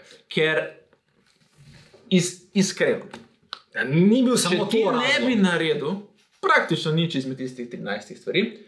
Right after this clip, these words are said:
Speaker 1: razen tega, da se pač hidriraš, kar se itak
Speaker 2: Okej.
Speaker 1: vsak dan, pa da nekako normalno ješ, nimaš
Speaker 2: Okej.
Speaker 1: neke slabe
Speaker 2: Okej.
Speaker 1: prehrane, da bi ti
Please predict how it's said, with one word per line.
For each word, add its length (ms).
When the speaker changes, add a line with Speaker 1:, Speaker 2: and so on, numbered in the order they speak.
Speaker 1:
razen 380
tega, 240
da 100
se 140
pač 220
hidriraš, 440
kar 140
se 160
itak 200
Speaker 2:
Okej. 120
Speaker 1:
vsak 220
dan, 180
pa 120
da 140
nekako 360
normalno 440
ješ, 220
nimaš 180
Speaker 2:
Okej. 140
Speaker 1:
neke 260
slabe 540
Speaker 2:
Okej. 80
Speaker 1:
prehrane, 340
da 120
bi 140
ti 180